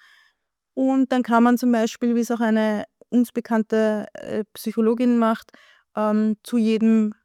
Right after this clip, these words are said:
Buchkapitel gibt's eine Podcast-Folge. Der Podcast ist natürlich kostenlos. Und dann gibt's auch noch eine Masterclass, die ebenfalls als Podcast abzurufen ist. Und auch die ist kostenlos. Und dann gibt's ein Online-Programm.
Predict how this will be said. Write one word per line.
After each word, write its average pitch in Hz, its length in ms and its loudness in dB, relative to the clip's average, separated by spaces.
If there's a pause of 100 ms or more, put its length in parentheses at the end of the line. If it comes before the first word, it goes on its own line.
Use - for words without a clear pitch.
(160)
Buchkapitel 254 560 -4
gibt's - 260 -8
eine 214 100 0
Podcast-Folge. 254 760 -4
Der 226 100 -2
Podcast - 540 -4
ist 190 120 -4
natürlich 208 460 -2
kostenlos. 254 680 0 (400)
Und 220 120 0
dann 220 140 4
gibt's 226 200 -2
auch 220 100 2
noch 214 160 2
eine 214 160 2
Masterclass, 233 880 -2 (340)
die 208 200 -4
ebenfalls 247 400 2
als 233 120 -6
Podcast - 540 -4
abzurufen 226 640 -2
ist. 220 240 -6 (280)
Und 214 140 0
auch 208 120 -4
die - 200 -6
ist - 140 -8
kostenlos. 208 640 -2
Und 208 140 -4
dann 175 180 -2
gibt's 196 200 -6
ein 202 160 -2
Online-Programm. 180 760 -4